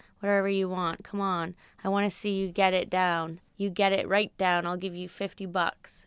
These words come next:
Then thirteen bucks. I'll give you fifty bucks. <laughs> Like, bartering with them. It's disgusting. There was a trial in nineteen eighty-eight. He was tried alone before a judge.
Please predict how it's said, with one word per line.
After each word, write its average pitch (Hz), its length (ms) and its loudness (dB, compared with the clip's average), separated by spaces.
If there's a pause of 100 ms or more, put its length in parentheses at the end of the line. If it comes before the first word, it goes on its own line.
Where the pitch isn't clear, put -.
Then 190 240 -2
thirteen 196 480 -2
bucks. - 380 -4
I'll 190 80 -2
give 190 200 -2
you 196 80 -4
fifty 196 400 -6
bucks. - 600 -8
<laughs> - 60 -8 (1040)
Like, 208 240 2
bartering 175 880 8 (120)
with 180 200 -2
them. 175 380 -2 (200)
It's - 160 -16
disgusting. - 720 -8 (880)
There 220 220 6
was 226 240 2
a - 80 0
trial 214 400 0
in 262 160 -2
nineteen 202 360 0
eighty-eight. 185 580 -2 (380)
He 226 220 -6
was 208 140 -4
tried 208 280 2
alone 180 440 0
before 180 340 -2
a 165 60 0
judge. 156 480 -4